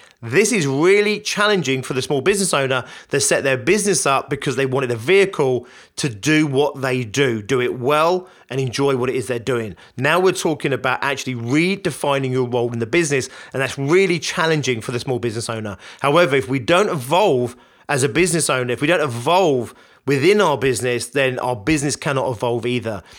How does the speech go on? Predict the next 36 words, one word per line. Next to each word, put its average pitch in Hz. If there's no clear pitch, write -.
And 135
if 135
you 135
want 175
to 208
scale 170
your 127
business, 127
if -
you 143
want 127
to 104
grow 160
your 196
business, 117
you 127
need 160
to 131
scale 123
and 120
grow 120
as 120
the 113
business 117
owner 113
as 107
well. 113
So -
we -
need 151
to 123
get 254
out 214
of 233
that 208
mindset 185